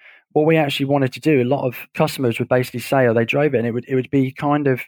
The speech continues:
a bit too linear, the power curve. They wanted to have that initial kind of oomph of feeling the torque of stuff like that. So we had to kind of get a bit more wild on the, the P D tables,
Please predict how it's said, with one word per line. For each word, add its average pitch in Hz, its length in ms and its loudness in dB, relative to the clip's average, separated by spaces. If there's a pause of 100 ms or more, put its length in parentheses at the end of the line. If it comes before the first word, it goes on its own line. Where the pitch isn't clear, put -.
(320)
a - 60 -6
bit 147 180 -2
too 139 200 0
linear, 127 540 0
the 104 60 -10
power 127 260 2
curve. 110 180 -4
They 123 120 2
wanted 131 360 0
to 117 80 0
have 120 200 0
that 120 160 2
initial 123 480 0
kind 120 260 0
of 113 140 0 (120)
oomph 127 340 -4
of 113 140 -4 (420)
feeling 135 500 2
the 113 100 0
torque 131 440 2
of 110 80 -6
stuff - 260 -4
like 110 120 -2
that. 107 220 -2
So 131 200 2 (440)
we 135 80 2
had 156 200 2
to 147 140 -2
kind 143 260 0
of 123 80 -4
get 127 140 0
a 123 40 -4
bit 131 160 0 (120)
more 123 220 0
wild 123 600 2
on 117 260 -2
the, 113 420 0
the 240 100 -6
P 131 200 -2
D 127 180 0
tables, 110 600 -2